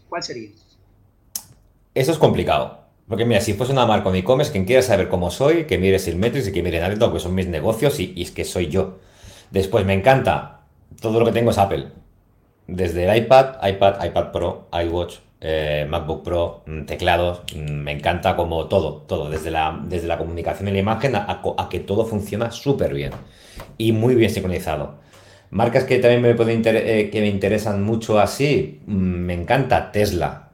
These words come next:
Speaker 2: No me compraría un Tesla, ni tengo un Tesla, ¿eh? Pero lo que transmite cuando veo la publicidad, el, el, veo un coche por la calle, eh, también me gusta. Me gusta muchísimo. Y después admiro Salesforce, por ejemplo.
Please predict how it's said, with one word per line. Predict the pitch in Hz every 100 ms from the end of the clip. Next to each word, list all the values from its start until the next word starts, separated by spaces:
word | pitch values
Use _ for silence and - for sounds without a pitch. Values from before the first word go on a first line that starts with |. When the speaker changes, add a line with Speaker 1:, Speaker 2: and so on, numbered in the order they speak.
| _ -
Speaker 2:
No | 120
me | 143
compraría | 139 127 117
un | 104
Tesla, | 120 - 131
ni |
tengo | 104 98
un | 90
Tesla, | 87 82 87
¿eh? | 156 - -
Pero | 120 107
lo | 98 98
que | 104 95
transmite | 92 95 104 151 175
cuando | 147 143 139 135 127 123 123 120 110
veo | 117
la | 117
publicidad, | 110 110 104 101 117 113 113 107
el, | 104 -
el, | 107 104 98
veo | 113
un | 117 107
coche | 104 98
por | 95
la | 90 85
calle, | 104 135 - - - - _ -
eh, | - 92 90 82 80 80 80 85 87
también | 92 95
me | 90
gusta. | 80 - - - _ _ -
Me | 85
gusta | - 82
muchísimo. | 76 82 - 67 - - _ _ - - - - _
Y | 120
después | 120 120 127 131 -
admiro | 101 98 131 165 226 -
Salesforce, | - 98 85 78 65 - _ _ _ _ _ _ _ _ - -
por | 90
ejemplo. | - 82 73 71 -